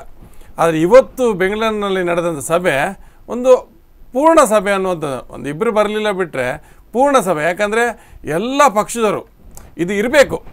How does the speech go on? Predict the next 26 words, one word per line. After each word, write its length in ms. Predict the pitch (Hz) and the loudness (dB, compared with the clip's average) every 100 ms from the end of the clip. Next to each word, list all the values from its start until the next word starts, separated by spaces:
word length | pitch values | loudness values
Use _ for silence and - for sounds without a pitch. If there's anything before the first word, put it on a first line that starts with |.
| - | -8
ರಾಜಕೀಯ 460 | 120 139 175 180 185 | -6 -2 -2 0 -2
ಅಂತ 120 | 175 | 0
ಹೇಳುವಂಥದ್ದು 600 | 175 175 180 170 175 196 | 2 2 0 -4 -6 -6
ಚುನಾವಣೆ 480 | - 170 196 196 180 | -4 -4 -2 -2 -2
ಸಂದರ್ಭದಲ್ಲಿ 500 | 180 190 180 180 160 | -2 -2 -2 -4 0
ಮಾತ್ರ. 280 | 180 180 135 - - - - - - | 0 0 -4 -8 -18 -20 -20 -12 -2
ಡಾಕ್ಟರ್ 340 | 151 156 185 | -2 -2 -4
ವಿ 180 | 165 170 | 0 0
ಎಸ್ 200 | 196 196 | 0 0
ಆಚಾರ್ಯರವರು, 920 | 180 175 185 170 175 147 123 160 - - - - | -2 -2 -4 -2 -2 -2 -4 -8 -10 -20 -20 -12
ಆ, 80 | 143 | -8
ಈ 140 | 156 156 | -6 -2
ಭಾಗದ 400 | 160 170 180 175 | 2 2 0 -2
ಜಿಲ್ಲೆಯಲ್ಲಿ 460 | 156 175 180 175 | -4 -4 -2 -2
ಒಬ್ಬರು 600 | 170 147 170 175 160 147 - - - | -4 -4 -2 -2 -2 -6 -14 -20 -12
ಜಿಲ್ಲಾ 260 | 127 170 | -6 0
ಉಸ್ತುವಾರಿ 440 | 180 151 - 196 175 | 0 0 -4 -4 -4
ಸಚಿವರಾಗಿ 520 | 175 180 165 160 160 | -6 -4 -2 -2 -4
ಕೆಲಸ 240 | - 151 | -8 -8
ಮಾಡಿದಾಗ, 420 | 160 151 135 127 110 - - - - - - | -6 -6 -4 -6 -8 -14 -20 -20 -20 -20 -6
ಆ, 280 | 170 185 180 | 0 0 -2
ನಾನು 280 | 185 214 233 | 0 2 4
ಅದೇ 180 | 220 247 | 6 6
ಪಕ್ಷದಲ್ಲಿ 480 | 220 180 214 208 202 | 4 -2 -4 -4 -4
ಕೆಲಸ 220 | 190 180 | -6 -6
ಮಾಡ್ತಿರುವಾಗ 560 | 196 185 180 185 180 | -4 -4 -4 -4 -2